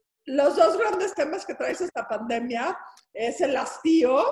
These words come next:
y la limpieza de la cocina. Entonces, lo puedes juntar.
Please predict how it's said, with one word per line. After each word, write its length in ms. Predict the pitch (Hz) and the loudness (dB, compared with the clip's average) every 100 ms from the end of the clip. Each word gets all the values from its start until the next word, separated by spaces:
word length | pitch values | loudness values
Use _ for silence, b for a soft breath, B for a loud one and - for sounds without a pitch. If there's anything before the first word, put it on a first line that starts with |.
| - - _ _ _ _ _ | -4 -14 _ _ _ _ _
y 240 | 294 359 466 | 6 8 8
la 120 | 349 | 6
limpieza 400 | 262 240 262 247 254 | 2 -2 0 0 0
de 80 | 240 | -2
la 140 | 240 | -2
cocina. 600 | 262 - 339 277 190 - - _ | -2 2 2 0 -4 -10 -20 _
Entonces, 240 | - 247 | -2 2
lo 160 | 277 - | 4 4
puedes 260 | 311 320 - | 4 4 0
juntar. 640 | 285 - 254 240 - | -6 -2 0 0 -4